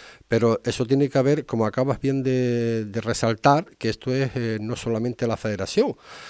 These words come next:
siempre tiene que ser la comisaría de policía, las instituciones, etcétera, que pongan, pues, el cascabel al gato, como solemos, como solemos decir.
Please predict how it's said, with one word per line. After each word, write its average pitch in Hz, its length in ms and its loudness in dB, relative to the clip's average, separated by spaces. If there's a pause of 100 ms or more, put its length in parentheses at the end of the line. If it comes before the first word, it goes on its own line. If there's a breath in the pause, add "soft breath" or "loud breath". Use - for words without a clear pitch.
(180 loud breath)
siempre - 400 -16
tiene 90 220 -10
que 90 80 -10
ser 90 140 -6
la 90 80 -8
comisaría 90 340 -8
de 87 80 -8
policía, 123 540 -6
las 98 140 -6
instituciones, 107 640 -8
etcétera, 92 380 -8
que 95 160 -8
pongan, 98 560 -4
pues, 92 240 -10
el 95 100 -8
cascabel 98 440 -6
al 92 140 -4
gato, 98 280 0
como 87 220 -8
solemos, 95 480 -4
como 95 420 -8
solemos 98 380 -4
decir. 92 320 -6